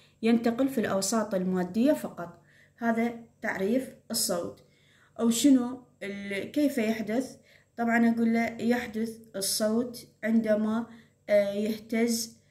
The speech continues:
آه، جسم في وسط، آه، بسبب، آه، تفاوت، آه، دقائق الوسط وتضاغط، وعند ابتعاده عنها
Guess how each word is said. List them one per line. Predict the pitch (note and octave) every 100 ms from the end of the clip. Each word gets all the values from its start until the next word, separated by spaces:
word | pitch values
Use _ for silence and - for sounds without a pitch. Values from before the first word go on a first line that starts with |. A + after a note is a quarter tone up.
| _ _ _ _ _ -
آه، | - G3 F#3+ F#3 F#3
جسم | F3+ A#3+ - A#3 B3+ B3+ - _ _ _ _ _ _ _ _ -
في | G#3+
وسط، | G3+ A3+ A3+ B3+ - - _ _ _ _ -
آه، | F#3 F3+ F3+ F3 F3+ - F#3 F3 C#3+ G3
بسبب، | G3 G3 A#3 A3 A3+ A3+ -
آه، | G3 G3 F#3+ F#3 F#3
تفاوت، | F3+ - G#3+ B3 A3+ F3+ F3 - _ _ _ _ _
آه، | F#3 F3+
دقائق | F3+ G3 A3+ A3 - - -
الوسط | F3+ F3+ G3 A3+ B3 C4+ C#4 - _ _ _ _ -
وتضاغط، | G3+ G3+ G3+ A3 A3+ A3+ A#3 -
وعند | G3 F#3+ A3+ G#3
ابتعاده | F#3 F3+ - G#3 A3+ A3 F#3+ F#3 F3+ F#3 - _ _ _
عنها | A3 B3+ B3+ A#3 C4+ D#4+